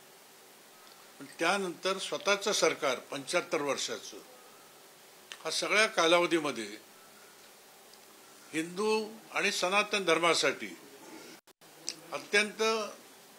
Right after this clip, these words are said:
तळमळीने आणि प्रामाणिकपणे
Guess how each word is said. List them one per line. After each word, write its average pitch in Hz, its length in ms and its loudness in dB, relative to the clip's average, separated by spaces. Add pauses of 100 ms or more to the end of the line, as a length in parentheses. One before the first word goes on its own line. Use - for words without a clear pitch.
(800)
तळमळीने 208 480 2
आणि 208 220 4
प्रामाणिकपणे 180 1000 2